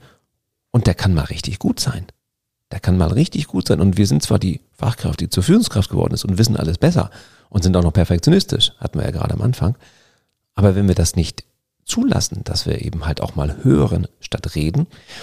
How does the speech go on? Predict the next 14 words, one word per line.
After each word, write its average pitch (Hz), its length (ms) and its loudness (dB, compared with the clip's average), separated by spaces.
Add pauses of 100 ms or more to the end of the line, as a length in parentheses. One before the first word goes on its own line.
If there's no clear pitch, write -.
(200)
dann 98 240 2
bekommen 135 280 2
wir 110 60 2
gar 95 120 2
nicht 107 160 -2
mit, 160 160 2
ob - 120 -2
es 92 120 0
da 87 100 0
vielleicht - 320 -2
alternative 87 560 -2
Wege 87 240 0
gibt, 90 220 -4 (340)
die 98 280 2